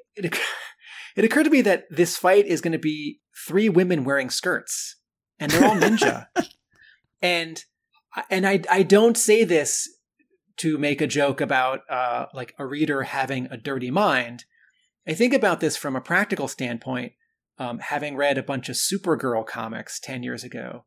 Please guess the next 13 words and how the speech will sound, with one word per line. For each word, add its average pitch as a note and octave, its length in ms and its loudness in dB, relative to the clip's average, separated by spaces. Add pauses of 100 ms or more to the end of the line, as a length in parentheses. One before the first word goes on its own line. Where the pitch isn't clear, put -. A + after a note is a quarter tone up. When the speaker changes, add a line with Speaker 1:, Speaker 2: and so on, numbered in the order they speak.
(100)
Speaker 1:
where C#3 320 -4 (420)
D F3+ 140 0
C F#3+ 240 -2
gives D#3+ 280 -2
her D#3 100 0
this, - 400 -4 (160)
like, B2 160 -10
silly D3+ 640 -6
skirt - 420 -2
that's - 160 -12
way C3+ 140 -4
too C3 180 -10
short. D3+ 380 -6